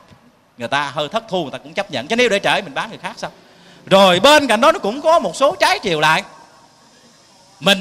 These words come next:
làm thương lái, mình đi mua lúa, nếu như mà lúa lên á thì không có bao giờ mình cho thêm người ta. Mà khi mà lúa sụt á, thì lúc bây giờ mình bắt đầu kiếm chuyện à. Lúa người ta gặt xong đem bờ kinh để đó, mình không có cân, mình hẹn ngày mai, ngày mốt, mình nói: "Thôi bây giờ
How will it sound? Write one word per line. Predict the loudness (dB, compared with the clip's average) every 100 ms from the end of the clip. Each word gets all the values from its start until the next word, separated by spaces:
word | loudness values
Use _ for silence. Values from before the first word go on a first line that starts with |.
| -2
làm | 0 0 -2 -8
thương | -8 -4
lái, | -4 -4 -6
mình | -12
đi | -12
mua | -10
lúa, | -8 -6 -8 -12 _ _ _ _ _ _ -6
nếu | 2 2 2
như | 0 -2 -2
mà | -2 -2 -2 -4 -6
lúa | -10 -6 -2 -2
lên | 2 4 4 2
á | -2 -4 -8 -20 -20 _ _ _ _ -10
thì | -10 -10 -10
không | -10 -8
có | -6
bao | -6 -6
giờ | -6 -8
mình | -10 -10
cho | -10
thêm | -8 -10
người | -10
ta. | -16 -16 _ _ _ _ _
Mà | 2 4 4
khi | 2 2 4 4
mà | 2 0
lúa | 2 0 2
sụt | 0 0 -6
á, | -6
thì | -4 -4
lúc | -6 -4
bây | -4 -2
giờ | -2 -2 -4
mình | -6 -10 -12 -20 _ -6
bắt | -6 -4
đầu | -6
kiếm | -6 -10 -6
chuyện | -4 -4 -4
à. | -8 -10 _ _ _ _ -4
Lúa | 0 2
người | 0
ta | -2 0
gặt | -2 -2
xong | -2 -2 -2
đem | -6 -4
bờ | -4
kinh | -4 -4
để | -2 -4
đó, | -2 -2
mình | -2 -8
không |
có | -8
cân, | -4 -4 -4
mình | -14 -8
hẹn | -8 -6
ngày | -8
mai, | -6 -6 -6
ngày | -10
mốt, | -8 -8
mình | -8
nói: | -6
"Thôi | -6 -6
bây | -6
giờ | -4 -4